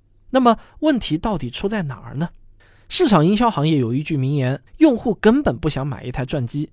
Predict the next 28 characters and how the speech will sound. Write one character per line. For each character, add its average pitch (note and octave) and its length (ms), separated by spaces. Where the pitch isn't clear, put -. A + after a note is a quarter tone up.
他 - 140
们 C#4+ 100
想 - 160
买 D#3 240
的 - 120
是 - 120
墙 B2 240
上 F#3 160
那 F3+ 80
个 F3+ 120
孔。” B2+ 420
这 C#4+ 140
句 D#3 120
名 B2 200
言 B2 220
放 F#3+ 160
在 D#3+ 120
物 G3+ 120
联 D#3 180
网 C3 200
里 A#2+ 80
啊， - 120
也 A2+ 120
相 C#3+ 240
当 C#3 120
的 B2+ 100
贴 - 180
切。 - 200